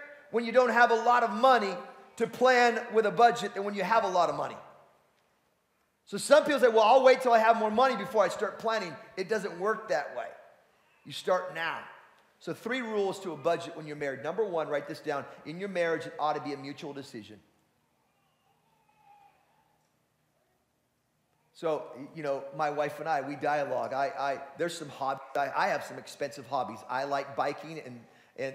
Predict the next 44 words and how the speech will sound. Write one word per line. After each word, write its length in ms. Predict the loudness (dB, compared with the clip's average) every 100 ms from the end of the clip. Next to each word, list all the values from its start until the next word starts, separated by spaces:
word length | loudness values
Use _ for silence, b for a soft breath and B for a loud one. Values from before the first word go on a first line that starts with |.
| -8
and 100 | -8
the 60 |
bikes 340 | -2 -2 -2 -2
I 120 | -2
have 240 | -2 -4
are 40 | -4
not 200 | -6 -4
Walmart 420 | -4 -4 -6 -8
bikes. 240 | -10 -12
They 100 | -16
cost 360 | -14 -8 -10 -10
a 20 |
little 120 | -12
bit 100 | -10
of 60 | -8
money. 180 | -10 -10 -20 -20 b b b b b b b b b _ -8
And 100 | -2
my 100 | 0
wife 280 | -2 -4
and 100 | -6
I 80 | -4
have 240 | 0 -2 -2
to 80 |
talk. 380 | -6 0 0 -2
Can 100 | -12
we 100 | -10
afford 420 | -10 -8 -4 -4
it? 100 | -4 -14
Is 100 | -16
it 60 | -12
okay? 540 | -12 -6 -4 -2 -4 -10
Can 140 | -14
we 80 | -14
do 260 | -12 -12
this? 320 | -12 -14 -20 -20 b b b
And, 180 | -4 -2
and 180 | -4 0
I 140 | 2
don't 180 | 2 -2
go 140 | -2
out 140 | -2 -2
and 60 |
buy 180 | -4 -4
something 520 | -4 -8 -8 -8 -10